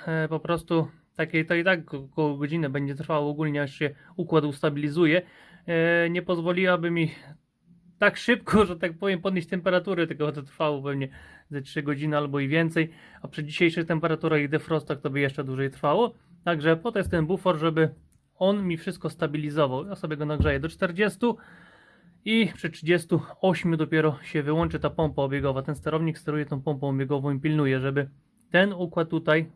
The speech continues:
mały mógł cały czas pracować, a duży się do tego dołącza.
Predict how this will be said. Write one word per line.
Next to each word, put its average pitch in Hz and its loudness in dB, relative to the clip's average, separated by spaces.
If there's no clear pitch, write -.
mały 147 2
mógł 156 -6
cały 151 2
czas 143 -6
pracować, 175 0
a 156 -6
duży 139 -4
się - -14
do 139 -8
tego 139 -6
dołącza. 156 4